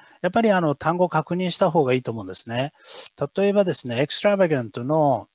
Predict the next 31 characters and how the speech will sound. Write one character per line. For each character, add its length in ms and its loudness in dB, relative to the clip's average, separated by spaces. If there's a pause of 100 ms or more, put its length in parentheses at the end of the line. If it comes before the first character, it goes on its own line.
意 120 -4
味 180 -6
を、 380 4 (600)
え 140 -4
っ 40 -10
と、 180 -6
ウ 40 0
ィ 100 4
キ 120 -6
シ 120 0
ョ 40 2
ナ 140 4
リ 100 2
ー 20 0
で 140 -4
ち 120 -6
ょ 20 -6
っ 100 -8
と 120 -12
こ 240 -14
う 80 -12
調 200 -6
べ 100 -8
て 140 -12
み 60 -14
ま 80 -12
し 100 -8
ょ 60 -12
う 40 -20
か 140 -16
ね。 440 -4